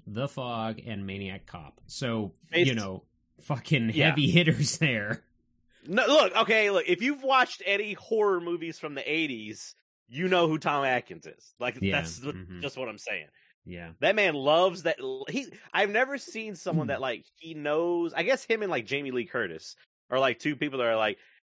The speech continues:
Speaker 2: "Yeah, horror's, like, we're gonna stick with that because it's the moneymaker and people keep casting us, so we're gonna do that."
Speaker 1: Hmm.
Speaker 2: Because, especially in the beginning, Jamie Lee Curtis was in The Fog, Halloween, like, s-,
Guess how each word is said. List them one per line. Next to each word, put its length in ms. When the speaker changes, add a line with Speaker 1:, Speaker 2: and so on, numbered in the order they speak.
Speaker 2:
"Yeah, 380
horror's, 520
like, 280
we're 160
gonna 180
stick 260
with 160
that 240
because 200
it's 120
the 80
moneymaker 760
and 120
people 220
keep 200
casting 440
us, 140
so 140
we're 120
gonna 160
do 200
that." 280
Speaker 1:
Hmm. 20
Speaker 2:
Because, 540
especially 240
in 60
the 40
beginning, 360
Jamie 240
Lee 120
Curtis 640
was 200
in 240
The 100
Fog, 500
Halloween, 600
like, 160
s-, 140